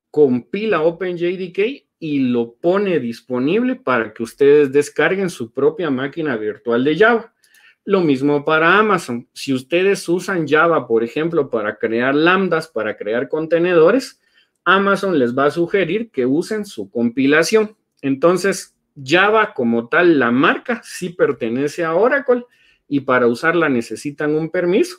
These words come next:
pero el proyecto del Java Developer Kit es un proyecto de software libre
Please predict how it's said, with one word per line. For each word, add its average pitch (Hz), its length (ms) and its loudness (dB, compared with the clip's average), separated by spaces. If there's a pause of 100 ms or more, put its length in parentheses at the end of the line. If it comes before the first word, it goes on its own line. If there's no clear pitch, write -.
(720)
pero 139 320 6
el 127 200 0
proyecto 156 640 0
del 113 240 -4
Java 170 320 0
Developer 170 640 0
Kit 226 220 -6 (300)
es 139 220 -2
un 151 140 -6
proyecto 143 540 -2
de 107 100 -2
software 143 440 0
libre 254 340 -2